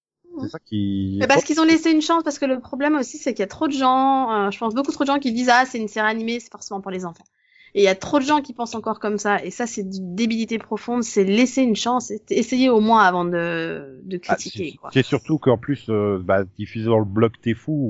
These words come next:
Speaker 2: où clairement toutes les
Speaker 1: Oui.
Speaker 2: autres séries sont, sont
Speaker 1: Bah
Speaker 2: beaucoup plus
Speaker 1: oui.
Speaker 2: jeunes.
Speaker 1: Enfin, à ce niveau-là, Dragon Ball Z, c'était diffusé dans le club Dorothée, hein, tout le monde pensait à l'époque, ah ouais, c'est pour les enfants.
Speaker 2: Ouais, mais là, t'avais pas ce recul et cette connaissance qu'on a maintenant sur les, les séries animées.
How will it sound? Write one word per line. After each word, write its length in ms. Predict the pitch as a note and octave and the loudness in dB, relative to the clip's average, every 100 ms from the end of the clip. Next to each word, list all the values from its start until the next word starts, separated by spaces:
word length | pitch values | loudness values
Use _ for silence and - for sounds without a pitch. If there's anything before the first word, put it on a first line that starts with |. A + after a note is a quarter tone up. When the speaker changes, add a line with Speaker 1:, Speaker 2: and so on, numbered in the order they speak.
| G2 | -6
Speaker 2:
où 40 | F2 | -4
clairement 320 | A#2 G#2 C3+ | 0 0 -2
toutes 200 | - - | -4 2
les 120 | F4 | 6
Speaker 1:
Oui. 60 | F#4 | 6
Speaker 2:
autres 160 | D#4 | 6
séries 200 | G#3+ C3 | 0 -6
sont, 160 | C3+ G#3+ | -8 -8
sont 60 | F#3 | -12
Speaker 1:
Bah 720 | G3+ - F3 F3+ F#3 G#3 A#3 | -12 -8 -2 0 0 0 2
Speaker 2:
beaucoup 40 | |
plus 60 | D4+ | 2
Speaker 1:
oui. 160 | D4 A#3 | 2 4
Speaker 2:
jeunes. 240 | G#3 F#3+ F#3 _ _ - | 4 2 -2 _ _ -2
Speaker 1:
Enfin, 140 | B3 | 4
à 100 | A3+ | 4
ce 100 | A3 | 4
niveau-là, 560 | A#3 A3+ A#3+ D4 C#4+ A#3+ | -4 -2 2 4 6 4
Dragon 340 | A3 A3+ A3+ | 0 -6 -8
Ball 100 | G#3+ | -8
Z, 60 | G#3+ C#4+ | -6 -6
c'était 160 | B3 G#3 | -8 -20
diffusé 440 | G3 G3+ G#3 G3+ | -20 -18 -16 -14
dans 120 | A3+ G#3+ | -10 -10
le 40 | |
club 140 | G#3+ | -10
Dorothée, 400 | G3+ G3+ G#3+ D#4 | -10 -8 -10 -10
hein, 160 | C#4+ A#3 | -8 -10
tout 60 | A3+ | -12
le 60 | A3 | -10
monde 120 | A3+ | -8
pensait 220 | G#3+ G3+ | -6 -4
à 60 | G3+ | -2
l'époque, 320 | G3 C4+ D4 | 0 0 2
ah 60 | C#4+ | 2
ouais, 120 | D#4 | 2
c'est 140 | D4+ | 0
pour 120 | - | -4
les 120 | A3+ A3+ | -4 -2
enfants. 480 | C4+ - A#3 C#3+ - _ _ _ _ _ _ _ - | -2 0 -2 -4 -12 _ _ _ _ _ _ _ 0
Speaker 2:
Ouais, 120 | F3 | 4
mais 160 | E3 - _ - | 4 2 _ 0
là, 160 | D3+ | 2
t'avais 240 | F3 C#3+ C#3 | 4 4 4
pas 160 | - | 2
ce 140 | E3 C3+ | 0 2
recul 380 | B2+ C3 - D#3+ | 2 0 0 0
et 60 | |
cette 220 | B2+ A#2 | 0 -4
connaissance 480 | - C3+ C3+ - D3+ | -2 0 0 -2 -10
qu'on 180 | - A#2 | -6 -2
a 80 | A#2+ | -2
maintenant 400 | A#2+ A#2 D3+ B2+ | -2 -4 -4 -6
sur 180 | - F#2+ | -8 -6
les, 300 | G2 G2 F#2+ | -4 -4 -4
les 140 | G2 | -6
séries 300 | F#2+ G#2 G2+ | -6 -6 -4
animées. 280 | G2 G2+ | -4 -6